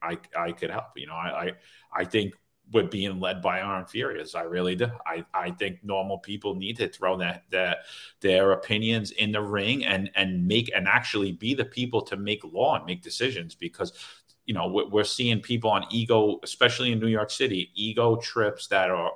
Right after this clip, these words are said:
are to the next level. You know, they're putting themselves and their politics ahead of the people they serve.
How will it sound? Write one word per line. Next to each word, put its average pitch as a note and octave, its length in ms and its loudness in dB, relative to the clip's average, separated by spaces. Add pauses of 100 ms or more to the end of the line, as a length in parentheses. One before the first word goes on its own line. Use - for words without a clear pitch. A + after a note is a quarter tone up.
are F2+ 360 0 (160)
to A2 100 -6
the F#2+ 100 0
next G2 300 -4
level. F2 420 -2 (280)
You F2+ 100 -2
know, F2 200 0
they're F2+ 140 4
putting A2 540 4
themselves G#2+ 800 6
and F#2 320 -2
their F#2+ 280 2
politics A2 960 0
ahead G#2 440 0
of F#2+ 160 -4
the F2+ 80 -10
people G2+ 360 -6
they F2 140 -2
serve. G#2 540 -2